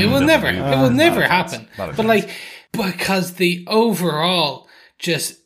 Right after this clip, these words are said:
Speaker 2: intensity and passion and emotion on Tom Holland's face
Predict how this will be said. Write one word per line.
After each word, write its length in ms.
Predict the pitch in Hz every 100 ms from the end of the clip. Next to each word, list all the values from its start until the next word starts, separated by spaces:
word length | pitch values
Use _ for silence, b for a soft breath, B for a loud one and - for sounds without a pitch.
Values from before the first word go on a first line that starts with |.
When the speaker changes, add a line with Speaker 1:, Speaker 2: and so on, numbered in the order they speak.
| _
Speaker 2:
intensity 920 | 160 151 - 170 175 180 185 170 139
and 160 | 135 123
passion 680 | - 170 185 175 156 131
and 260 | 135 151 143
emotion 720 | 139 147 151 185 - 165 - B B B -
on 100 | 139
Tom 300 | - 185 190
Holland's 340 | 190 170 143
face 440 | - 147 127 120